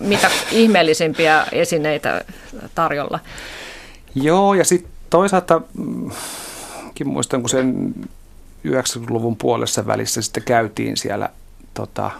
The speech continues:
Speaker 2: ensimmäistä kertaa, olisiko ollut yhdeksänkymmentäkuusi, ja samaan aikaan oli sitten Suppasen Ilkka ja Teppo, Teppo Asikainen ja Ilkka Terho sitten täältä valvomotoimistolta, mistä me vuosi sitten myöhemmin muodostettiin tää Snowgrass Combo, niin kyllä me toisaalta todettiin, että on täällä myöskin tilaa.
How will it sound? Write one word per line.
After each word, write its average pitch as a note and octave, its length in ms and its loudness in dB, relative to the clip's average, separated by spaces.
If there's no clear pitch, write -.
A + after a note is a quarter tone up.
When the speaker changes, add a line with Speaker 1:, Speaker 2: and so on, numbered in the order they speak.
Speaker 2:
ensimmäistä G#2+ 520 -4
kertaa, A2 280 -6
olisiko G#2+ 180 -4
ollut A2 140 -2
yhdeksänkymmentäkuusi, C3 720 -2
ja G#2+ 40 -2
samaan A2 300 0
aikaan G#2+ 240 -2
oli A2 80 -4
sitten - 140 -6
Suppasen A2+ 460 -4
Ilkka A2 360 -6
ja G2+ 160 -6
Teppo, G#2+ 440 -4
Teppo - 400 -4
Asikainen G#2 720 -4
ja G2+ 280 -6
Ilkka G#2 300 -10
Terho G2+ 320 -6
sitten G2+ 240 -12
täältä G#2+ 220 -8
valvomotoimistolta, G2+ 920 -4
mistä G#2 220 -4
me G#2 160 -4
vuosi G#2+ 200 -2
sitten G#2 280 -6
myöhemmin G#2 360 -4
muodostettiin G#2 640 -4
tää G#2 180 -2
Snowgrass C#3+ 480 -2
Combo, G2 360 -2
niin G2+ 140 -6
kyllä C3 180 -2
me A#2+ 160 -2
toisaalta D#3+ 320 2
todettiin, D3+ 500 2
että C3 160 -2
on C3+ 120 0
täällä D3+ 180 0
myöskin D3 340 -4
tilaa. F#2 440 -4